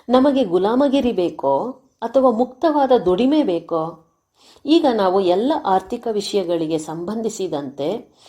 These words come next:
ಉದ್ದಕ್ಕೂ ಮುಕ್ತ ಶ್ರಮಕ್ಕಾಗಿ ಒತ್ತಾಯ ಮಾಡುತ್ತಿದ್ದೇವೆ. ಗುಲಾಮಗಿರಿಯನ್ನು ನಾವು ಎಂದಿಗೂ ಸಹಿಸುವುದಿಲ್ಲ." ಸದಸ್ಯರು ಹೇಳ್ತಾರೆ, "ಇದೇನು ಗುಲಾಮಗಿರಿಯೇ?" ಅಂತ. ಅಂಬೇಡ್ಕರ್ ಹೇಳ್ತಾರೆ,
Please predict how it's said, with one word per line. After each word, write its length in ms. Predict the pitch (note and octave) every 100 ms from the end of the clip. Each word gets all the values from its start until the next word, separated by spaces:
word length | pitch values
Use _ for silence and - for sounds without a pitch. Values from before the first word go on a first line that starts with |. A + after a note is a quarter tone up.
| _ -
ಉದ್ದಕ್ಕೂ 920 | A#3+ G#3 F#3 - - D#3+ A#3 - _
ಮುಕ್ತ 380 | G#3 C4 C4+ - E4+
ಶ್ರಮಕ್ಕಾಗಿ 840 | - F3 E3+ G#3+ A#3+ - F3 F#3
ಒತ್ತಾಯ 500 | C4+ D#3 - G#3 A3
ಮಾಡುತ್ತಿದ್ದೇವೆ. 920 | A3+ D#3 D#3+ D#3+ D3+ C#3+ C#3 C3+ - _ _ _ _ _ _
ಗುಲಾಮಗಿರಿಯನ್ನು 920 | G3+ A#3 C4 C#4 A3+ G#3+ G3+ F3+ E3+ D#3+
ನಾವು 320 | D3+ D3+ D#3
ಎಂದಿಗೂ 460 | D#3 E3 G3+ A#3+
ಸಹಿಸುವುದಿಲ್ಲ." 840 | C4 F3 E3+ D3+ D#3 D3+ C#3 C3 B2+ - _ - _ _ -
ಸದಸ್ಯರು 480 | E3+ F3 F3+ F#3 E3+
ಹೇಳ್ತಾರೆ, 500 | D#3+ D3+ D3+ D3 -
"ಇದೇನು 320 | G3 G#3 A3+
ಗುಲಾಮಗಿರಿಯೇ?" 880 | E3+ E3 F#3+ G#3+ F#3 D3 C#3 E3 F#3+ - _ E3
ಅಂತ. 180 | C#3 - _ _ _ _ _
ಅಂಬೇಡ್ಕರ್ 520 | F3 F3+ G3 - F3
ಹೇಳ್ತಾರೆ, 580 | E3 D3 - F#3 D3